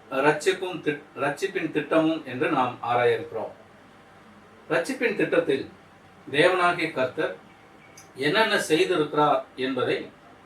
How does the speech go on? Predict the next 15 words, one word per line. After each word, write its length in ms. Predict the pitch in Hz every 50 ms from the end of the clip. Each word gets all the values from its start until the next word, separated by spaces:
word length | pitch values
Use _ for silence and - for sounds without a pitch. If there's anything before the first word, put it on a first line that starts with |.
| - 131
இந்த 120 | 135 135 127 131
முதல் 260 | 135 147 160 156 139 - - - 123
அதிகாரத்திலே 680 | 127 135 131 131 139 131 131 123 - - 120 131 165 180 185 - - - - - - - - - - - 135
இதுவரைக்கும் 500 | 139 151 147 147 151 151 - 175 160 139
நாம் 140 | 131 - 101 - - -
பார்த்திருக்கிறோம். 580 | 131 131 127 - 127 - - - - 147 - - - - - - - - - - - - - - - - - - - - - -
இயேசு 240 | - 226 226 - - 247 - -
கிறிஸ்துவின் 480 | - 196 - - 190 180 180 165 156 - - 139
வம்ச 340 | 139 160 190 190 - 196 175
வரலாறு 440 | 160 151 151 156 156 156 156 156 147 147 -
பட்டியலிலே 540 | 131 - - 151 147 139 123 120 - - - - - - - -
அந்த 120 | 127 127 131 131
ரட்சிப்பின் 520 | 131 131 - - 165 156 - 160 151 131 - - - -
திட்டம் 320 | 135 - 151 151 135 123
எப்படி 240 | 120 - 151 143 135